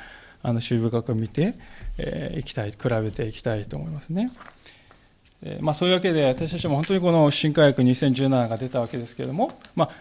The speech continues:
第二版から第三版に行くときは九百箇所ね、えー、三パーセントしか変わらなかったので、「ほとんど変わってないんでしょ？今度も変わってないんでしょ？」っていう方おられますけど、そうじゃないんです。全体の九割に大きな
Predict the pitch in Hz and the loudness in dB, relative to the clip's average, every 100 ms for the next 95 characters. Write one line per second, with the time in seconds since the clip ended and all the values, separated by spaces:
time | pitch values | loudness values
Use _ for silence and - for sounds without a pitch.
0 | - 190 214 233 240 - 143 156 190 196 | 2 4 8 8 6 6 4 4 2 0
1 | 180 143 135 - 131 127 - 190 208 220 | 2 0 0 -4 -4 -4 -2 -2 -2 -2
2 | 214 123 135 - - - - - - - | 0 0 0 -4 -16 -20 -20 -12 -6 0
3 | 180 226 233 208 - 123 - 123 127 131 | 2 4 4 2 0 -2 0 2 2 0
4 | - - 156 160 143 147 _ - 156 196 | -2 -4 -6 -4 -6 -6 _ -10 -4 0
5 | 233 226 147 196 220 180 139 147 196 226 | 2 4 2 2 2 0 -2 -4 -2 -2
6 | 147 139 151 196 214 233 175 190 190 190 | -2 0 -2 0 -2 -2 -2 -4 -6 -6
7 | 151 127 127 123 120 120 113 - 143 170 | -6 -4 -2 -2 -2 -4 -6 -12 -6 -2
8 | 131 95 - 131 104 92 - _ - - | -2 -4 -4 -4 -6 -12 -20 _ -20 -20
9 | _ _ _ _ _ _ _ _ - 135 | _ _ _ _ _ _ _ _ -12 -6
10 | 139 139 131 123 - 214 277 147 107 101 | -4 -2 -2 -2 -6 -6 -4 -2 -4 -8
11 | - _ _ _ _ 127 113 - 107 | -16 _ _ _ _ -10 -10 -10 -12